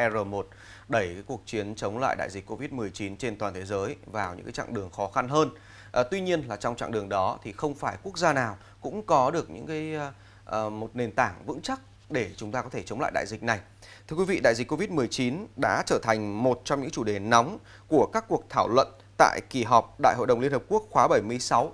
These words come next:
đang được diễn ra tại Mỹ. Đây được xem như là một công cụ dự báo và một hồi chuông cảnh tỉnh cho những vấn đề cấp bách mà thế giới đang phải đối mặt, từ sự bất bình đẳng trong việc phân phối vaccine, thảm họa kinh tế, thông tin sai lệch về khoa học dẫn đến sự cô lập xã hội.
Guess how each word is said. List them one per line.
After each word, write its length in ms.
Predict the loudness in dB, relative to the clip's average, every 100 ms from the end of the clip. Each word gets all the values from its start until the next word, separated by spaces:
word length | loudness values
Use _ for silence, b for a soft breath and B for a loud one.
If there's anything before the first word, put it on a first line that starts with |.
| 0
đang 220 | 0 2
được 120 | -2
diễn 200 | -4 -4
ra 140 | -2 -2
tại 160 | 0
Mỹ. 340 | 2 2 2 -4 B B B
Đây 160 | 10 10
được 120 | 10
xem 240 | 8 8
như 80 | 8
là 100 | 6
một 260 | 6 2 4
công 180 | 2
cụ 220 | 2 0 0
dự 140 | 4
báo 300 | 8 8 8
và 100 | 4
một 140 | 2
hồi 140 | 2 0
chuông 220 | 0 -2
cảnh 180 | 0 -2 0
tỉnh 200 | -2 -2
cho 100 | -6
những 100 | -2
vấn 140 | -2
đề 160 | 0 -2
cấp 200 | -2 0
bách 320 | 0 0 -8
mà 220 | -4 -4 -2
thế 160 | 0
giới 280 | 4 6 8
đang 180 | 8 4
phải 120 | 4
đối 120 | 4
mặt, 160 | 6 6 4 B B B
từ 140 | 0 0
sự 200 | 0 0
bất 220 | 0 2
bình 180 | 0 6
đẳng 280 | 4 4 -6
trong 160 | -6
việc 200 | -4 -4
phân 140 | -6 -8
phối 200 | -4 -2
vaccine, 480 | -2 -2 0 0 -2 B B
thảm 140 | 0 0
họa 120 | -2
kinh 260 | -2 -2 2
tế, 380 | 4 4 2 -8
thông 180 | -8 -6
tin 200 | -2 -2
sai 280 | 2 4 6
lệch 260 | 6 2 -2
về 180 | -4
khoa 180 | 2 6
học 240 | 6 4 B B
dẫn 200 | 0 2
đến 180 | 0 -2
sự 240 | -4 -4 0
cô 120 | 0
lập 140 | 0
xã 120 | 0
hội. 180 | 0 0